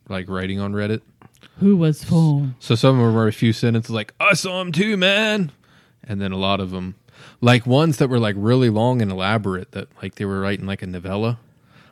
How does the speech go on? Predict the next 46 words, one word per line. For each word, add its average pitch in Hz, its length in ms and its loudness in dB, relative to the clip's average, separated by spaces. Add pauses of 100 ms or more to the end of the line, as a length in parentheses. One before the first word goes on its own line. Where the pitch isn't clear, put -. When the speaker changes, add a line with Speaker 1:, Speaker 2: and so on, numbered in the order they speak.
(140)
Speaker 1:
I, 101 260 -2
uh, 92 240 -6 (880)
kind 107 200 -4
of 90 80 -8
avoided 90 460 -10
those. 92 340 -10 (220)
So 107 140 -6
these 104 200 -2
aren't, 107 320 -4
Speaker 2:
<laughs> - 20 -12
Speaker 1:
like, 92 200 -10
very 92 260 -6
long. 92 300 -10 (420)
Maybe 120 180 2
we'll 104 260 2 (140)
read 104 240 -4
some 104 240 -4
on 98 120 -4
a 90 40 -12
boo 95 200 -6
y'all 92 340 -4
in 90 100 -10
the 90 60 -12
future. 98 460 -12 (600)
I 185 140 4
was 160 220 8
riding 180 400 6
the 123 80 4
bus 143 320 2
back 127 320 0
home 151 240 4
after 147 300 0
work. 135 440 -4 (160)
It 127 60 2
was 135 120 6
about 165 200 4
one 160 180 2
A 165 180 2
M. 156 220 0 (580)
I'm 185 140 6
a 214 60 6
security 151 540 4
guard 170 340 0
and 123 120 2
often 110 380 0
work 143 300 0